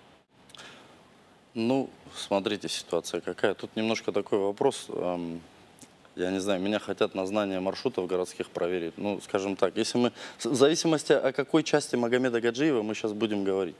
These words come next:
да? Если мы говорим о той части Магомеда Гаджиева, которая идет от Гайдара Гаджиева в сторону Первой Махачкалы,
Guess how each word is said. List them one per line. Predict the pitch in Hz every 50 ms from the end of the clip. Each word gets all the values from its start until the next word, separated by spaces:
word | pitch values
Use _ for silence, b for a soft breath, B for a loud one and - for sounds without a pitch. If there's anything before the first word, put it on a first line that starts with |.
| - -
да? | 90 104 143 147 B B B B B B B B B B
Если | 120 135 - 147 147
мы | 151 143 135
говорим | 131 135 135 135 143 131 123
о | 117
той | - - 139 127
части | 117 - 117 110 - -
Магомеда | 107 104 101 107 107 107 101 104
Гаджиева, | 98 101 98 101 104 98 92
которая | 90 - 98 - 101 98 95 92
идет | 92 92 90 -
от | 90 92 -
Гайдара | 98 101 101 95 104 98 95 90
Гаджиева | 85 87 90 85 90 90 90 87 87 82 85 82 78 - - -
в | -
сторону | - - 87 87 85 85 - - - -
Первой | - 90 85 80 76
Махачкалы, | 78 78 - - 85 - - 120 143 175 214 214